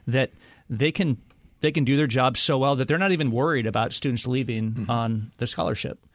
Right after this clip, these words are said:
Speaker 1: And so they're like, "Just, just fund us, and we'll make sure that we do so well
Speaker 2: Right.
Speaker 1: at our schools that we're not even
Speaker 2: Mm-hmm.
Speaker 1: worried about it."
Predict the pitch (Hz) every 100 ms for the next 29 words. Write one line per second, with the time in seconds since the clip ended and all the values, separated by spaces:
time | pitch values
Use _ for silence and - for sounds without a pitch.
0 | _ _ - 127 - 131 143 135 131 151
1 | - - 170 - 185 202 131 123 - -
2 | - 131 143 160 143 - 156 131 117 143
3 | 147 143 135 - 135 139 143 143 120 -
4 | - - 135 131 - 208 160 107 127 127
5 | 160 151 123 113 147 160 113 - -